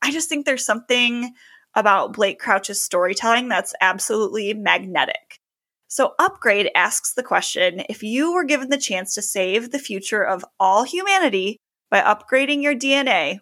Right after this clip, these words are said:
would you take it? The story follows Logan Ramsey in a near future society that's been ravaged by climate change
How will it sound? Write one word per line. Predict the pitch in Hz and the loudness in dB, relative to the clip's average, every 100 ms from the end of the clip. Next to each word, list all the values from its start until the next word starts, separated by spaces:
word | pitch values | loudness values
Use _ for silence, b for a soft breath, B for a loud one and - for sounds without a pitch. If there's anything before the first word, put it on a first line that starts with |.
| _ | _
would | 196 196 220 214 | -8 0 0 0
you | 220 | -6
take | 214 - - | -4 -4 -4
it? | - - - _ _ _ _ _ _ - | -10 -12 -16 _ _ _ _ _ _ -2
The | 240 | -2
story | - 233 262 | 2 0 0
follows | 359 - 196 196 196 | 0 2 4 4 2
Logan | 196 196 208 269 | 2 2 2 -2
Ramsey | 233 190 196 190 190 - | -2 -4 -4 -8 -8 -8
in | - 196 185 | -6 -6 -6
a | - | -6
near | 202 196 208 254 | -6 -6 -8 -8
future | - 247 285 | -8 -10 -8
society | 285 285 277 185 185 190 | -8 -4 2 2 4 0
that's | 180 180 | -2 -4
been | 196 196 | -4 0
ravaged | 185 190 226 226 | 2 4 0 0
by | 165 | -2
climate | 180 220 196 - | 0 -2 -2 -4
change | - 180 180 202 | -8 -6 -8 -8